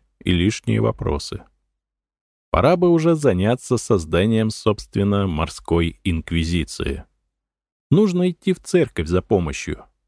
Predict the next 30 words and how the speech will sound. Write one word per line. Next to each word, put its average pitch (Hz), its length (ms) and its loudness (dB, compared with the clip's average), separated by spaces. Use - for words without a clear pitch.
Но 78 100 0
сначала 180 760 0
все 95 320 0
же 95 120 -2
в - 100 -8
Толедо. 87 640 -2
У 95 60 4
Святой 92 400 0
Инквизиции 110 680 0
просто 147 420 0
не 196 160 0
было 90 200 2
на 87 120 -2
это 92 240 0
денег, 165 460 -4
и 196 60 4
отвлекаться 170 640 0
на 156 180 0
это 147 300 2
они 87 300 2
не 95 120 0
смогли. 82 640 -4
Благо, 185 640 2
что - 260 -2
сделали 151 720 2
один 90 380 0
выпуск - 420 -4
магов. - 460 -6
Выгрузив 98 640 2
сокровища 90 920 0